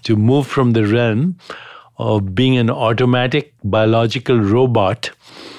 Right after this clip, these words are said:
that's governed by the collective constructs, or to actually witness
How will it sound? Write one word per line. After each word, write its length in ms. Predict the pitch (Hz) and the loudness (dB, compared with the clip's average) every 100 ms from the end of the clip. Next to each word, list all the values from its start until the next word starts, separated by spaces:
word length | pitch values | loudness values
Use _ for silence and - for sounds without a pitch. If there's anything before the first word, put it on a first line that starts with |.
| - _ - | -20 _ -4
that's 300 | 113 104 110 | -2 -2 -2
governed 540 | 107 127 123 143 147 | 0 2 2 2 2
by 120 | 117 | 0
the 120 | 110 | 0
collective 520 | 110 113 120 113 131 104 | 0 2 0 0 -2 0
constructs, 800 | 110 107 - 101 104 - - - _ - - - - - _ _ _ _ - | 0 0 0 -2 -2 -4 -14 -16 _ -20 -20 -20 -20 -20 _ _ _ _ -4
or 140 | 123 | -2
to 180 | 117 127 | 0 2
actually 600 | 135 143 - 156 131 120 - _ _ _ _ - | 2 0 -2 0 2 0 -4 _ _ _ _ -2
witness 640 | 135 156 185 160 - - | 0 2 2 2 0 -8